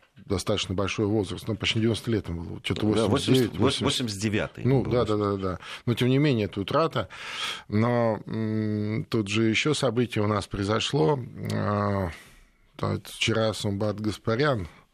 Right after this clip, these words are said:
Speaker 1: умер. Это отец нашего замечательного комрада и армена. И я бы хотел, пользуясь, э,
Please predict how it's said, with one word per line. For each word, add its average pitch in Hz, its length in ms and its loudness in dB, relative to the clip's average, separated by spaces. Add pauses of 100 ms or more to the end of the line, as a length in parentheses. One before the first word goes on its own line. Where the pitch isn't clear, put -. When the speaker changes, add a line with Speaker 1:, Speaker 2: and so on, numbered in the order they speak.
(640)
Speaker 1:
умер. 95 320 4
Это 90 220 -4
отец 98 440 -2
нашего 95 360 -2
замечательного 95 640 -2
комрада 120 560 2
и 104 540 -2 (600)
армена. 104 640 0 (960)
И 101 80 0
я 95 480 2
бы 101 100 -6
хотел, 107 420 0
пользуясь, 98 720 0 (240)
э, - 300 -12